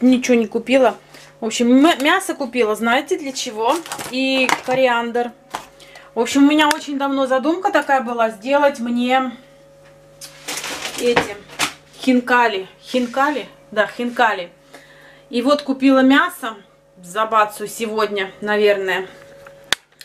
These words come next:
Вот. Пару огурцов, редиску. Это всё на окрошку. Э, купила вот такие вот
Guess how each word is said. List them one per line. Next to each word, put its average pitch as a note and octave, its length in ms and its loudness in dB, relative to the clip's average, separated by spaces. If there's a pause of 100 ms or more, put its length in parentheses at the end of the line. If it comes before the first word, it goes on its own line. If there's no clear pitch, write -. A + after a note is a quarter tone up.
(580)
Вот. F#3 360 -6 (680)
Пару A#3 280 4
огурцов, B3 520 0 (640)
редиску. A#3+ 680 -2 (200)
Это B3 180 -6
всё B3 180 -10
на A#3+ 140 -4
окрошку. A#3 680 -6 (760)
Э, A3+ 320 -2
купила B3 400 -2
вот A#3 160 -8
такие A#3 360 -6
вот G#3+ 180 -6